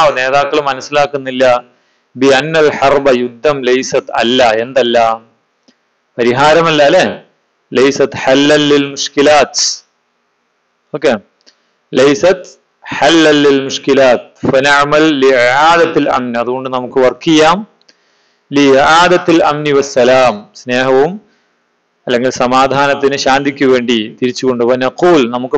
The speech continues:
പറയാം എന്ത്? യുദ്ധം വേണ്ട. എന്ത് പറയാം? ലാ ലിൽ ഹർബ്, ലാ ലിൽ ഹർബ്. ഖായിമീന സഫൻ വാഹിദൻ ളിദ്ദഹ. ഒറ്റ, നമ്മൾ അതിനെതിരെ ഒറ്റക്കെട്ടായി നിന്നുകൊണ്ട്.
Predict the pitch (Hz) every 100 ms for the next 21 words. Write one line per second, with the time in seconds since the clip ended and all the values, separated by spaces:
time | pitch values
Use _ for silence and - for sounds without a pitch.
0 | 135 131 143 135 131 135 127 131 127 _
1 | _ _ _ _ 123 117 139 120 120 123
2 | 107 92 - _ - 127 131 139 139 139
3 | 139 - _ _ _ _ _ _ 120 120
4 | 127 120 117 - 147 110 92 - _ _
5 | - 117 127 123 120 107 156 147 113 101
6 | - _ _ _ _ _ _ _ _ _
7 | 135 127 139 131 160 147 143 156 139 143
8 | 131 123 123 151 160 180 160 120 107 98
9 | 98 - _ _ - - _ _ _ 127
10 | - 135 123 123 143 127 131 131 139 127
11 | - 135 139 - 131 123 123 120 117 107